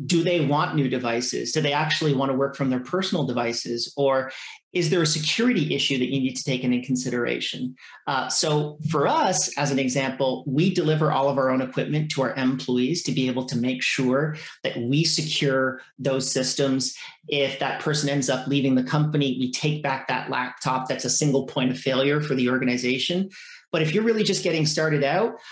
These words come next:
a lot of remote workers actually prefer to work on their personal devices because they'll jump onto Facebook and they'll jump onto YouTube and stuff like that throughout their workday. And that's actually fine. It's okay for them to do that because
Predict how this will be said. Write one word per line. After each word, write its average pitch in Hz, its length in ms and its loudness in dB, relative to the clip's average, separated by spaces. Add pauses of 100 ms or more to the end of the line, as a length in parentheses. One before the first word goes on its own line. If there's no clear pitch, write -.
(140)
a 165 80 0
lot 185 220 2
of 202 80 0
remote 175 260 0
workers 180 300 2
actually 196 340 0
prefer 233 640 0 (140)
to 151 400 0
work 156 300 2
on 147 160 0
their 135 160 2
personal 143 360 0
devices 135 540 0
because 151 420 0 (220)
they'll 262 100 4
jump 254 220 0
onto 240 180 2
Facebook 208 680 0
and 196 160 2
they'll 208 80 4
jump 185 200 0
onto 190 200 2
YouTube 175 340 4
and 175 100 2
stuff 160 200 -2
like - 140 0
that 156 220 0
throughout 160 220 0
their 143 140 2
workday. 160 340 0
And 160 160 0
that's 214 160 -2
actually 226 480 0
fine. 175 640 -2
It's 156 160 0
okay 214 480 2
for 208 180 2
them 143 220 2
to 127 140 -6
do 135 180 -2
that 131 300 -2 (400)
because 156 440 2